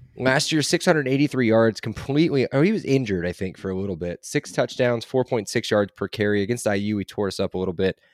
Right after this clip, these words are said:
Uh, twenty-one carries, a hundred nineteen yards. No touchdowns, but again, he averaged about five yards per carry.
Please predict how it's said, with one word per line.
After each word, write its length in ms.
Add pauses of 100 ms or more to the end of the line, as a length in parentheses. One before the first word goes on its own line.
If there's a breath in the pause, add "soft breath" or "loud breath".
(340)
Uh, 340 (140)
twenty-one 460
carries, 280
a 60
hundred 240
nineteen 440
yards. 280
No 160
touchdowns, 640
but 160
again, 220
he 120
averaged 240
about 180
five 320
yards 240
per 160
carry. 480